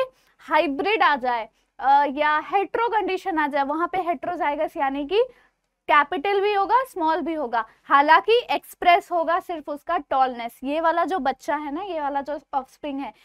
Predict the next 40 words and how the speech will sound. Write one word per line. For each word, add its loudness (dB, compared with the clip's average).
ये -2
टॉल 2
बच्चा 0
है, -4
ये 0
इस -8
प्लांट 2
जो -6
है, -2
इसका -2
ऑफस्प्रिंग -2
ये -4
टॉल 0
प्लांट 0
है। -6
तो -10
इससे -4
हमें -2
समझ -8
में -2
आ 0
गया -2
कि -6
tallness 0
is -
the -2
dominant -4
character -2
in -4
pea -8
plant -2
और 4
dwarfness 0
is -
the -6
recessive -4
character -6
in -6
pea 2
plant। -2